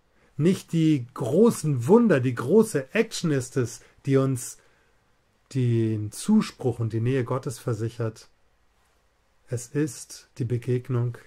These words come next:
in der Stille. Und in dieser Stille antwortet Gott Elia in Kapitel neunzehn, ich lese die Verse fünfzehn und sechzehn und achtzehn nach der Elberfelder Bibel. Da sprach der Herr zu ihm: "Geh,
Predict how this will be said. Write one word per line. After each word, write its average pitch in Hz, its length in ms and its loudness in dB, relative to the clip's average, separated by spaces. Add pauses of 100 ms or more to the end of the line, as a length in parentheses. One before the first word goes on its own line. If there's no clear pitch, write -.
in 120 120 -2
der 117 100 -2
Stille. 90 380 -8 (1000)
Und 139 160 -4
in 156 80 0
dieser 202 240 8
Stille 202 540 4
antwortet 135 580 0
Gott 160 240 2
Elia 165 440 2
in 123 360 2 (560)
Kapitel 120 500 2
neunzehn, 170 640 0
ich 123 140 -6
lese 135 200 2
die 117 80 -2
Verse 113 540 -2 (460)
fünfzehn 185 560 -2
und 113 80 0
sechzehn 147 420 0
und 113 240 -6
achtzehn 120 400 -6
nach 113 160 -4
der 131 160 -8
Elberfelder 101 640 -8
Bibel. 92 360 -14 (680)
Da 131 120 0
sprach 180 380 4
der 135 180 0
Herr 156 300 0
zu - 160 -6
ihm: 147 440 -2 (560)
"Geh, 135 320 2